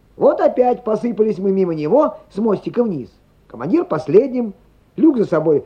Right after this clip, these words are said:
в рубку, как полагается, задраил, и пошли опять на глубину. Стоим с часами, смотрим на глубомер, ждём, когда он сорок метров покажет.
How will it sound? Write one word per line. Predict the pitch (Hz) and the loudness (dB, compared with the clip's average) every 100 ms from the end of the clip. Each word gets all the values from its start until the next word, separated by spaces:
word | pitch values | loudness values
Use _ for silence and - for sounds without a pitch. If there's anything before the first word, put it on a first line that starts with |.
| - | -6
в | 143 | 2
рубку, | 196 185 - | 4 4 0
как | 147 | -4
полагается, | - 139 - 123 - | -2 -2 -2 -4 -6
задраил, | 107 110 214 311 302 247 - _ _ | -12 -4 0 2 0 -2 -8 _ _
и | 339 | 0
пошли | 311 127 123 - 320 | 0 -2 -10 0 0
опять | - 123 - 190 - | 0 -4 0 0 0
на | 156 | -6
глубину. | 151 160 143 117 101 90 _ _ _ _ _ _ _ | -2 -2 -2 -6 -10 -18 _ _ _ _ _ _ _
Стоим | - 117 285 269 | -6 0 2 0
с | |
часами, | - 113 - 165 247 247 214 _ _ _ _ _ _ _ _ | -6 -16 -6 -4 -4 -4 -6 _ _ _ _ _ _ _ _
смотрим | 165 277 226 143 | 0 0 0 -8
на | 135 | -10
глубомер, | 117 123 113 180 262 247 - _ _ _ _ | -8 -8 -2 2 2 2 -10 _ _ _ _
ждём, | - 90 - 226 | -20 -6 -2 0
когда | 208 - 120 | -2 -8 -6
он | 208 185 - _ | -4 -6 -10 _
сорок | - 185 127 | 0 0 0
метров | 120 104 95 92 | -8 -12 -14 -14
покажет. | 104 104 92 90 | -14 -12 -16 -16